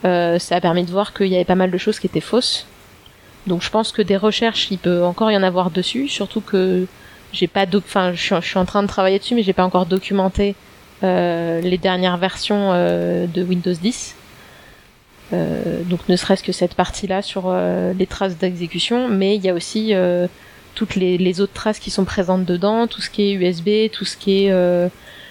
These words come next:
euh, conteneur, enfin, chose qui est branchée sur le, sur le poste. Euh,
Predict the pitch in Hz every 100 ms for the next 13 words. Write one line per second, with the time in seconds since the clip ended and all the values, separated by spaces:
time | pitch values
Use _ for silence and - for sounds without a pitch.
0 | - - - 180 170 175 165 180 - -
1 | - - - 202 196 208 208 - - 175
2 | 175 180 180 - - - - - - -
3 | - - 247 240 - 214 185 185 196 226
4 | 214 - 190 180 180 180 - 185 180 -
5 | 208 233 - - - - - - - -
6 | - 190 185 185 185 180 180 180 180